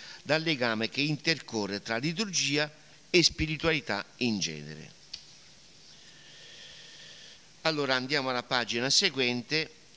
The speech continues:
elementi caratteristici della spiritualità carmelitana mutuati dalla liturgia,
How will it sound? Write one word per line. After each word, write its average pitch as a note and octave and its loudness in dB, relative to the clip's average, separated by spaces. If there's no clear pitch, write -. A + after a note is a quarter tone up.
elementi D#3+ 2
caratteristici D#3 0
della C#3 2
spiritualità C#3 0
carmelitana D#3+ 0
mutuati C#3+ 0
dalla C3+ 2
liturgia, A#2+ 2